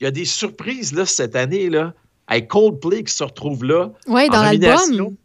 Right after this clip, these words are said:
Speaker 1: pour album de l'année avec Everyday Life, qui est un bon disque, mais tu sais, c'est pas les, un gros album de Coldplay. On avait complètement oublié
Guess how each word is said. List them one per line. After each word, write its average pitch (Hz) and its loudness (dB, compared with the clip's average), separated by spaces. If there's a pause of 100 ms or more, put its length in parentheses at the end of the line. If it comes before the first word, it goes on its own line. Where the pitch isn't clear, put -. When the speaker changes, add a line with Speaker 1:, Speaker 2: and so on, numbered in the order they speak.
(280)
Speaker 1:
pour 147 -4
album 180 0
de 147 -8
l'année 165 -2
avec 139 -4
Everyday 170 -4
Life, 156 -2
qui 151 -8
est 131 -6
un 147 -6
bon 196 -4
disque, 165 -4
mais 127 -8
tu - -10
sais, 202 2
c'est 135 -4
pas 190 -2
les, 139 -8 (100)
un 123 -6
gros 147 -2
album 139 0
de 127 -2
Coldplay. 123 -2
On 202 -8
avait 156 -2
complètement 208 -2
oublié 175 -4